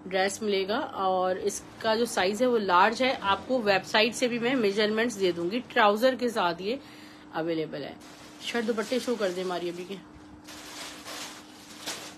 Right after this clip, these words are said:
मैं आपको shirt दुपट्टे बनारसी शो कर रही हूँ आज के ही session में,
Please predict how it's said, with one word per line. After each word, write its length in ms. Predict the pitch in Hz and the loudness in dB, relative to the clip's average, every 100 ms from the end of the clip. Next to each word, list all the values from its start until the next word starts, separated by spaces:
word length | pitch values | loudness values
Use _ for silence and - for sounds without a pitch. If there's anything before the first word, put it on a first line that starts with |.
| 208 | 0
मैं 80 | |
आपको 280 | 226 226 254 | 2 2 2
shirt 260 | 254 247 226 | 2 2 2
दुपट्टे 340 | 226 226 262 | 0 0 0
बनारसी 480 | 240 214 202 190 247 | 2 4 2 0 -4
शो 180 | 214 240 | -2 0
कर 180 | 226 214 | 0 0
रही 80 | |
हूँ 220 | 214 311 330 - | 0 -4 -4 -2
आज 220 | 185 180 | 0 0
के 100 | - | -2
ही 160 | 233 254 | -4 0
session 420 | 247 208 226 220 | 2 2 0 -2
में, 160 | 226 | -2